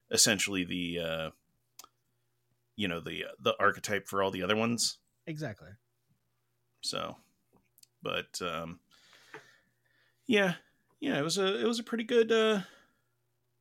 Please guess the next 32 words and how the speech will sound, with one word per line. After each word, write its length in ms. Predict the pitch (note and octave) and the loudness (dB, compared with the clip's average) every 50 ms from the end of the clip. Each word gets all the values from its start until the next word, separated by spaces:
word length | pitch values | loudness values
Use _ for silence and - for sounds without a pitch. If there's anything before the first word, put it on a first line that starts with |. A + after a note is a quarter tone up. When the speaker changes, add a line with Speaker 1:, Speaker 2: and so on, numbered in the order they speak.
| _ _ _ _ _ _ _ _ - | _ _ _ _ _ _ _ _ -20
Speaker 1:
a 60 | - | -16
pretty 320 | - - - C#4 C#4 C4+ | -10 -6 -4 -2 -2 -2
good 340 | G#3+ - - - G3+ G3+ - | -4 2 2 4 4 4 2
month 340 | C3+ C3 C#3 C#3 C3+ C#3 C3+ | 2 4 6 6 4 4 0
for 200 | - - B2 A2 | -4 -2 -2 0
watching 400 | G#2+ A2+ B2 B2 A#2+ - - G2 | 4 6 6 6 6 4 -2 -6
horror 240 | F#2 F#2+ F#2+ F#2 E2 E2 | -6 -4 -4 -4 -4 -4
movies, 560 | F2 F#2 F2 F2 - - - - - - - _ - | -6 -10 -12 -14 -14 -8 -6 -6 -6 -6 -8 _ -10
I 80 | - - | -8 -6
gotta 220 | - C#2+ C2 - | -4 -4 -4 -4
say. 280 | - - - - - - _ _ _ _ _ _ _ _ _ _ | -4 -6 -6 -8 -14 -16 _ _ _ _ _ _ _ _ _ _
Speaker 2:
Yeah, 140 | - G#3 A#3 G#3 _ - _ _ | -14 -14 -14 -16 _ -20 _ _
I, 60 | D3+ F#3 G3+ - - | -12 -12 -12 -12 -14
I 40 | |
think 200 | E3+ - B3+ B3 | -12 -12 -12 -10
I'm 80 | A#3+ G3+ | -8 -6
gonna 220 | F#3 D#3+ D3 C#3 C3 C3 | -2 -2 0 -2 -2 -2
let 140 | C#3 C3+ | -6 -6
it 80 | C3 A2+ | -6 -6
roll 240 | C3 C3+ C#3 C#3+ C3+ | -6 -4 -4 -4 -2
right 200 | B2 C3 C#3+ C3 | -4 -4 -4 -4
into 600 | C3 B2+ B2+ - - A#2+ A#2 A#2 A#2+ A#2 B2 A#2+ - _ _ | -6 -8 -8 -8 -8 -6 -6 -6 -6 -6 -8 -10 -14 _ _
November. 460 | C3 B2+ A2+ C#3 D3+ D3+ A2+ F2 D#2 E2+ | -6 -6 -4 -4 -4 -4 -6 -8 -10 -12
I 60 | F#2 | -14
started 260 | - - C3+ B2 G#2+ | -10 -8 -8 -6 -6
watching, 520 | A#2 A#2 A#2+ A#2 - - A#2+ A2 A2 A2 A2 | -6 -8 -8 -8 -10 -12 -12 -10 -10 -10 -8
uh, 200 | A2 G#2+ G#2+ G#2 - | -8 -8 -10 -12 -12
Profundo 360 | - A#2+ - - C3+ B2+ C3+ C3 | -14 -14 -10 -10 -8 -6 -6 -6
Rosso 360 | C3+ C#3 C3+ - - G2+ F#2+ | -6 -6 -6 -8 -10 -12 -12
again 280 | F#2 F2 G2 F#2+ F2+ | -12 -14 -14 -16 -16
tonight. 360 | G2 - G2+ G2+ G2 F#2+ F2+ - _ _ _ _ _ _ _ - _ _ _ _ _ _ _ _ _ _ _ _ - _ _ _ | -18 -18 -16 -14 -14 -14 -16 -18 _ _ _ _ _ _ _ -20 _ _ _ _ _ _ _ _ _ _ _ _ -20 _ _ _
Speaker 1:
Excellent. 440 | F#3 A#3 - - - - - - | -8 -6 -4 -4 -4 -4 -8 -10